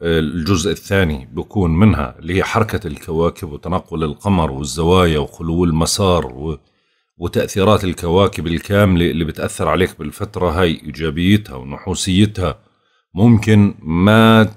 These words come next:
تتوافق معك، ممكن أنت تتشائم من اللي أنا بحكيه، ممكن أكون قاسي في بعض الكلمات. إيه، ما رح أجاملك لأني أنا بعطي الإشي اللي أنا بشوفه صحيح. هذا رأيي،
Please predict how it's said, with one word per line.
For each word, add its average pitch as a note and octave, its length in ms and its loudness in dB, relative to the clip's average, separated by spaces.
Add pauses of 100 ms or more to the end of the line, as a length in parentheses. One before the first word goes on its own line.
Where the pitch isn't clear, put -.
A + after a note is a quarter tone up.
تتوافق G2 520 -2
معك، D2 360 -2
ممكن F2+ 380 -4
أنت G2 340 -4 (320)
تتشائم G2+ 760 2
من F2 120 2
اللي E2 260 2
أنا G2 220 0
بحكيه، D#2+ 540 -4
ممكن E2+ 460 -4
أكون F#2 380 -2
قاسي G2+ 520 0
في E2 140 -8
بعض F2 240 0
الكلمات. F2+ 720 0 (600)
إيه، F#2 340 2
ما G#2 260 4
رح - 240 -2
أجاملك F#2 600 2
لأني E2+ 380 -2
أنا F#2 200 2
بعطي D#2 420 -4
الإشي G2 600 -2
اللي A2 240 2
أنا G#2+ 120 4
بشوفه E2+ 440 -2
صحيح. F#2 580 -4 (320)
هذا G#2 260 4
رأيي، F2 380 2